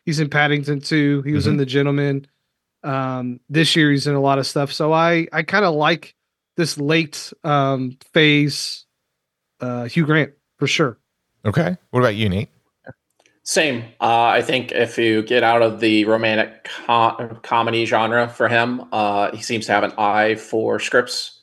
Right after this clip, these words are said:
Speaker 3: and films that I enjoy more often than not.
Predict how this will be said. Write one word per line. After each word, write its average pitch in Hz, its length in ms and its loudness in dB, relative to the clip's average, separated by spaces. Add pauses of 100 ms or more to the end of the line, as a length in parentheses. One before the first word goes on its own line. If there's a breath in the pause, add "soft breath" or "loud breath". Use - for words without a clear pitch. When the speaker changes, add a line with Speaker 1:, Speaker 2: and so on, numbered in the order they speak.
Speaker 3:
and - 100 -14
films 117 640 0
that 107 300 2
I 107 500 2 (420)
enjoy 113 480 0
more 110 240 -2
often 107 280 -4
than 101 100 -2
not. 104 300 -4